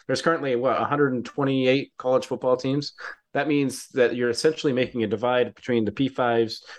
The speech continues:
and the G fives. And the games like, you know, Utah State going ag-, up against Alabama in week one, those games go away, right?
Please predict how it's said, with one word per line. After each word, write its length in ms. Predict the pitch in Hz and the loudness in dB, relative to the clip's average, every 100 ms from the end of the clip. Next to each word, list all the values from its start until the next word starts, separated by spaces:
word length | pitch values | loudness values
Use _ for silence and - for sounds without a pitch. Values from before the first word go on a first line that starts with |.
| _ | _
and 100 | 113 | -4
the 60 | 104 | -2
G 160 | 131 | 0
fives. 480 | 127 104 95 90 - - - _ | 0 2 2 0 -6 -18 -20 _
And 340 | 123 113 110 104 | -2 0 0 0
the 80 | |
games 380 | 120 127 131 117 | 0 0 0 0
like, 260 | 127 117 113 | 2 2 0
you 100 | 120 | -4
know, 100 | 110 | -2
Utah 380 | 104 131 131 135 | 0 0 0 0
State 300 | 127 135 127 | 0 0 0
going 220 | 120 120 | 0 0
ag-, 180 | 117 113 - | 0 0 0
up 160 | 127 | 0
against 260 | 117 113 - | 0 -4 -2
Alabama 520 | 120 120 113 123 120 | 0 0 0 0 0
in 100 | 98 | 0
week 180 | 117 120 | 0 2
one, 220 | 139 101 - - - | 0 -2 -6 -16 -2
those 140 | 147 | 0
games 200 | 190 190 | 0 -4
go 120 | - | 0
away, 320 | 160 160 139 98 _ _ _ _ 117 | 0 2 -2 -6 _ _ _ _ -2
right? 240 | 127 - | -2 -2